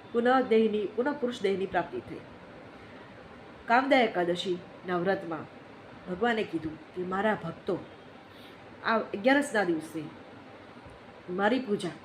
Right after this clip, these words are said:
તુલસી દળથી કરશે, અગિયારસના દિવસે મારા ભક્તો ઉપવાસી રહેશે, અગિયારસના દિવસે અન્નનો ત્યાગ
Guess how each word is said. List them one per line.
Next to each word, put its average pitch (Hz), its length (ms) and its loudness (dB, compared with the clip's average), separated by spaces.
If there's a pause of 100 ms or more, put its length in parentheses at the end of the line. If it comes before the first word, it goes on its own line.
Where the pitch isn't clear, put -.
(200)
તુલસી 240 260 2
દળથી 262 320 2
કરશે, 262 380 -4 (760)
અગિયારસના 254 440 0
દિવસે 175 400 -4 (260)
મારા 208 240 2
ભક્તો 175 420 -2 (480)
ઉપવાસી 247 480 2
રહેશે, 240 420 4 (260)
અગિયારસના 247 440 6
દિવસે 185 440 -2 (180)
અન્નનો 240 360 2
ત્યાગ 202 280 0